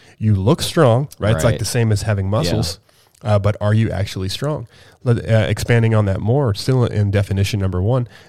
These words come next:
Speaker 1: maybe you have really strong arms. Do you have a strong back? Do you have strong legs?
Speaker 2: Right.
Speaker 1: Are you strong overall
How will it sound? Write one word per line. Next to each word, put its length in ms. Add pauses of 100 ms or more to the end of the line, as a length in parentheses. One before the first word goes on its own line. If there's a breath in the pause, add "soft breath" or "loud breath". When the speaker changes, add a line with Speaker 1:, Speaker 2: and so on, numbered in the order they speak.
Speaker 1:
maybe 280
you 220
have 240
really 240
strong 440
arms. 460 (220)
Do 100
you 180
have 200
a 80
strong 380
back? 400 (400 soft breath)
Do 80
you 140
have 240
strong 320
legs? 280
Speaker 2:
Right. 100
Speaker 1:
Are 100
you 100
strong 520
overall 680